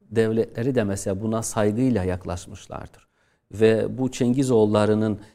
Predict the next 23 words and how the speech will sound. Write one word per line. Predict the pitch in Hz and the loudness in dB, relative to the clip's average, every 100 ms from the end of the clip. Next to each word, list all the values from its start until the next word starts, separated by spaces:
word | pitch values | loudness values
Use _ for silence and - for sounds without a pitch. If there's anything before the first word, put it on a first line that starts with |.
| _ 110 | _ -8
hüküm | 98 147 | 0 0
sürdüğü | 143 113 104 104 101 98 | 0 -2 -2 0 -2 2
dönem | 104 110 123 110 | 2 2 0 0
ve | 101 | 0
coğrafya | 104 107 127 127 113 | 0 0 0 -2 -4
da | |
çok | 107 120 107 95 | -2 0 0 -2
büyük. | 87 78 _ - | -10 -10 _ -20
İşte | - 95 | -16 -12
Kazan, | - 110 104 101 | 0 2 2 -2
Kırım'dan | 95 101 98 101 104 | -2 -4 -2 -4 -2
başlayıp | 92 90 - 92 117 - | -4 -4 -4 -4 -6 -4
ta | 110 104 98 - _ - | -2 -2 -6 -16 _ -8
Türkistan'daki | 104 101 101 - 98 95 90 92 107 107 - _ | -8 -6 -6 -2 -2 -2 -4 -6 -6 -6 -10 _
Buhara, | - 98 107 110 | -8 -6 -4 -6
Hive, | 107 110 104 | -6 -6 -6
Hokant'a | 101 117 - 101 98 87 | -2 -2 -2 -4 -4 -8
kadar | - 82 82 87 _ _ _ | -8 -10 -12 -16 _ _ _
ve | 104 | -6
Cengiz, | - 107 110 139 - | -4 -4 -2 -4 -6
e, | 110 107 104 104 | -8 -4 -4 -6
soyundan | 101 107 104 98 95 | -2 0 2 0 -4
gelenlerin, | 98 104 98 98 95 120 | -2 -2 -2 -2 -2 -2